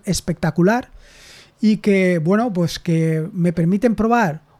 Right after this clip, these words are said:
muchas herramientas que de otra manera no podría probar. Sí, bueno, está lo que comentó más de uno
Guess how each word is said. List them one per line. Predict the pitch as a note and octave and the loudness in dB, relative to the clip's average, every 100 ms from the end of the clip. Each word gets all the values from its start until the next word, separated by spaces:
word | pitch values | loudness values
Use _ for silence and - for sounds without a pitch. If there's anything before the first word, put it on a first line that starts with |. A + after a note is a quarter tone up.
| - | -2
muchas | G#3 - G3 | 0 2 0
herramientas | F3 D#3+ G3+ G#3+ B3+ - | 0 -2 -2 0 -2 0
que | F3+ | 0
de | |
otra | G3+ G#3+ | 0 0
manera | G#3+ A3 A#3 A3 | 0 0 0 0
no | F#3+ | 0
podría | F#3+ F#3 G3 | 0 2 0
probar. | D3 A#2+ A#2 - _ - - - | -2 -8 -12 -20 _ -20 -20 2
Sí, | G#3+ G3+ | 8 8
bueno, | F3+ B2+ - _ - | 6 -4 -14 _ -10
está | D#3 G#3 G#3 A3+ A3+ A#3 | -4 0 2 4 2 -2
lo | G#3 F#3+ | -2 -2
que | F#3 | -2
comentó | F3 E3 D#3+ G3+ G3+ | -2 -2 2 4 4
más | F#3+ F#3+ F3 | 2 0 4
de | G3 | 4
uno | A3+ B3+ D#4 | 4 2 -4